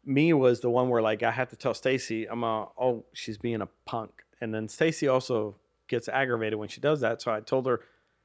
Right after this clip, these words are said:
"Go upstairs." I told her, and she, and Stacy didn't wanna go upstairs. And I just said, "Go upstairs right now and I'll handle this kid."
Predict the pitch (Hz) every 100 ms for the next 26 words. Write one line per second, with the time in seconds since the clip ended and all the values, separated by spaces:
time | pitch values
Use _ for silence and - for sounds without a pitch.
0 | _ - 117 110 - - - - - _
1 | _ - - 110 107 - 127 120 - -
2 | 87 139 110 113 117 107 113 220 208 139
3 | 113 - 113 104 - 127 117 110 117 -
4 | 117 - - - _ _ _ _ _ -
5 | 127 123 160 180 185 - 165 147 143 139
6 | 139 143 143 127 107 98 _ _ _ _
7 | _ _ - 117 110 107 123 113 113 107
8 | 104 - - 110